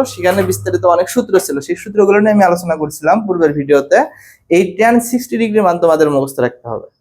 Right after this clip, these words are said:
বা কিভাবে মুখস্থ ছাড়া কি কোন টেকনিকে বের করা যায় সেটাও আমি শিখাইছি তোমাদের। দেখো এই ট্যান সিক্সটি ডিগ্রির মান কিন্তু এই তো রুট থ্রি, এখানে এইচ ডিভাইডেড এক্স। এখন আসে এখানে কি করবা? বা লিখতে পারো,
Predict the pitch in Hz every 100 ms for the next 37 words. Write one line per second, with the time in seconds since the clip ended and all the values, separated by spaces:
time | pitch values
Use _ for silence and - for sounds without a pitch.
0 | _ _ _ _ _ - 147 147 - 247
1 | 233 240 226 214 196 208 214 214 - 202
2 | 196 202 202 208 202 190 190 190 190 190
3 | - 156 175 185 180 170 170 170 160 160
4 | 156 143 135 127 - 127 117 - _ _
5 | _ _ _ _ _ _ - 135 143 156
6 | 165 170 185 202 202 - 220 240 220 214
7 | 220 202 196 202 208 208 330 - _ _
8 | - 160 160 165 170 175 175 - 131 -
9 | _ _ _ _ - 156 185 214 208 -
10 | 160 165 208 - - _ - 151 147 151
11 | 156 151 143 131 - - - - _ _
12 | 165 165 226 214 214 190 196 190 180 175
13 | 120 107 - _ _ _ _ _ _ -
14 | 147 143 151 151 165 170 185